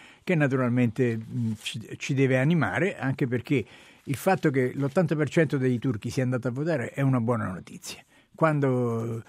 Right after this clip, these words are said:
le cattive notizie sono quando la gente non va a votare. Quando ci, quando la gente va a votare e poi si esprime, eh, liberamente in una campagna elettorale che, fra l'altro,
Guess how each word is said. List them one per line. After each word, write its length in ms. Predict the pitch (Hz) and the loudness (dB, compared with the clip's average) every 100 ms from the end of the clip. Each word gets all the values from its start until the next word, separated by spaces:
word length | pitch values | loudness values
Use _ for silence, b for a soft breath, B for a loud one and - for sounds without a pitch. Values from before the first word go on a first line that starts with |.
| B B | B B
le 120 | 143 | 0
cattive 320 | 139 - 196 170 | 2 2 2 2
notizie 420 | 170 180 143 151 | 0 -2 -2 0
sono 200 | 147 143 | 2 2
quando 220 | 135 131 | 2 2
la 100 | 131 | 2
gente 320 | 120 143 120 | 2 2 2
non 300 | 123 151 151 120 | 2 2 4 2
va 180 | 98 | 0
a 60 | 95 | -2
votare. 680 | 90 107 80 80 85 - - - _ b b b | -6 -10 -8 -10 -10 -14 -20 -20 _ b b b
Quando 280 | - 139 131 | -4 -2 -2
ci, 140 | - | -4
quando 260 | 151 156 131 | -4 -2 0
la 100 | 131 | 2
gente 240 | 139 123 | 2 0
va 160 | 131 131 | 0 2
a 60 | 127 | 0
votare 440 | 139 139 143 - | 0 0 -2 -4
e 40 | |
poi 180 | 117 139 | -2 -2
si 140 | - 139 | 0 -2
esprime, 500 | - 151 117 104 85 B B | -2 -2 -2 -4 -8 B B
eh, 220 | 135 123 110 - | -6 -4 -4 -6
liberamente 640 | 123 123 143 202 151 - | -4 -2 0 2 2 0
in 320 | 120 131 135 139 | -4 -2 2 4
una 320 | 135 131 120 - | 4 2 0 -2
campagna 460 | 139 127 170 156 | -2 0 0 0
elettorale 400 | 135 - 170 139 | 0 0 2 2
che, 120 | 117 | 0
fra 140 | 120 135 | -2 -2
l'altro, 380 | 156 147 117 | 0 -2 -4